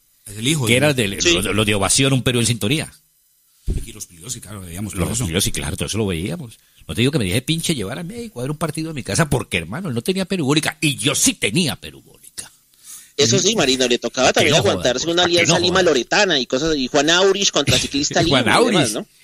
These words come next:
Speaker 2: Y el Huancayo ese.
Speaker 1: Ese era el DirecTV de esa época.
Speaker 2: Claro, y el
Speaker 1: Y,
Speaker 2: Huancayo.
Speaker 1: ah, ¿sabes qué? Recuerdo que los comentaristas, muchos que tenían la parabólica, llegaban y uno se quedaba callado.
Speaker 2: Unión Guaral.
Speaker 1: Unión Guaral. Marino, ¿o no?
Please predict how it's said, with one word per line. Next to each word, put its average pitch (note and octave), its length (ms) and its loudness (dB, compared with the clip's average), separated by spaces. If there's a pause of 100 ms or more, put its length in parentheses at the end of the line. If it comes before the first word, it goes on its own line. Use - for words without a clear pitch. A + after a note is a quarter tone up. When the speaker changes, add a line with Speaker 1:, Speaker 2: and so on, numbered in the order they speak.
(100)
Speaker 2:
Y G2 60 0
el G#2 40 0
Huancayo D3+ 460 0
ese. F3+ 180 4
Speaker 1:
Ese C#3 140 0
era D#3 80 4
el E3 80 4
DirecTV C3 300 2
de D#3+ 100 4
esa D#3+ 160 4
época. G#2+ 340 -2 (440)
Speaker 2:
Claro, F3 440 0
y B2 80 6
el G#2+ 60 4
Speaker 1:
Y, A#2 60 4
Speaker 2:
Huancayo. - 440 -2
Speaker 1:
ah, - 80 -14
¿sabes - 200 2
qué? A#3+ 60 -4
Recuerdo A#3 280 -2
que G#3+ 60 2
los E3 120 2
comentaristas, C3+ 460 -2
muchos G2+ 260 -8
que E3+ 80 -8
tenían A#2 220 -6
la F3+ 100 -2
parabólica, A#2+ 420 -4
llegaban G#2+ 420 -4
y A2+ 60 -6
uno A2+ 140 -6
se C#3 60 -8
quedaba G2 180 -10
callado. G#2 320 -8
Speaker 2:
Unión C#3 200 2
Guaral. D3+ 460 0 (340)
Speaker 1:
Unión G2+ 220 -8
Guaral. A2 320 -4 (160)
Marino, C#3 320 2
¿o A#2+ 40 4
no? C3+ 80 6